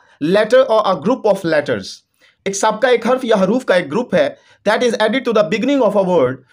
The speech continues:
जो किसी लफ्ज़ के शुरू में इस्तेमाल किया जाता है। For example, मिसाल के तौर पर ऑटोमोबाइल जी, अ, ऑटोबायोग्राफी ईटीसी। तो इसमें देखें मोबाइल जो है इससे पहले ऑटो लगा तो ये ऑटोमोबाइल बन गया। ठीक है जी, बायोग्राफी इसका एक अलग मतलब है, लेकिन ऑटो लगने से,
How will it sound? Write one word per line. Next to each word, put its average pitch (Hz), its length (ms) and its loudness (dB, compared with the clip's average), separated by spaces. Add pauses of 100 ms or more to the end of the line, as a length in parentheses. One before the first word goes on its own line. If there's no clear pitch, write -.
(120)
जो 202 80 -2
किसी 233 180 -2
लफ्ज़ 233 280 -2
के 220 80 0
शुरू 262 240 0
में 214 80 0
इस्तेमाल 175 420 -2
किया 180 240 -2
जाता 104 260 -4
है। 98 200 -10 (520)
For 254 160 2
example, 233 400 -2
मिसाल 220 360 0
के 233 100 0
तौर 190 180 0
पर 202 320 -2 (300)
ऑटोमोबाइल 214 800 2 (420)
जी, 196 300 -4 (280)
अ, 165 40 0
ऑटोबायोग्राफी 196 1000 2
ईटीसी। 175 480 -6
तो 165 120 -2
इसमें 185 220 -4
देखें 180 260 -2
मोबाइल 160 440 0
जो 170 120 -2
है 156 160 0
इससे 156 240 -8
पहले 147 220 -2
ऑटो 151 280 -4
लगा 151 220 0
तो 151 100 -4
ये 143 60 -2
ऑटोमोबाइल 143 580 -2
बन 143 200 -2
गया। 127 280 -6 (360)
ठीक 156 140 -6
है 175 80 2
जी, 170 120 -4
बायोग्राफी 139 540 0
इसका 165 340 -6
एक 139 120 -4
अलग 156 220 -2
मतलब 175 280 -4
है, 175 80 0
लेकिन 143 260 -6
ऑटो 156 280 -2
लगने 147 260 -4
से, 175 300 -8